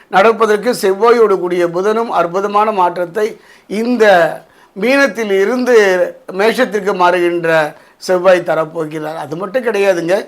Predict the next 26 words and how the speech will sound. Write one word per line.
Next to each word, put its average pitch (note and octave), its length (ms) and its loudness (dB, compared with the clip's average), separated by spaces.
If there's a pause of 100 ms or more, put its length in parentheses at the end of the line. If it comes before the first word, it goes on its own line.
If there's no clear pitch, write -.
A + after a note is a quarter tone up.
(280)
எடுத்த A#3+ 440 2
காரியத்தில் A3+ 720 2
வெற்றி F#3 300 -4
கிடைக்கும். E3+ 380 -4
ஒரு D#3+ 360 -8
தடை, G3 380 0 (400)
எது, E3+ 320 -4
ஒரு F3+ 180 2
போராட்டம் F#3 640 2 (320)
அமைந்த G3+ 360 0
ஒரு F3+ 140 2
வாழ்வுல G3 760 2 (260)
எடுத்த C4 420 2
காரியம், G#3+ 440 2
அந்த F3 160 -2
எடுத்த A3 340 2
காரியம் A#3+ 640 0
தொழில் G#3 340 0
ரீதியா A3 320 2
இருக்கலாம், F#3 460 0 (320)
அல்லது G#3+ 220 4
ஒரு G3+ 160 0
திருமணம் B3+ 440 2
போன்ற A#3 240 4
விஷயமா G3+ 460 -2
இருக்கலாம், F#3 500 0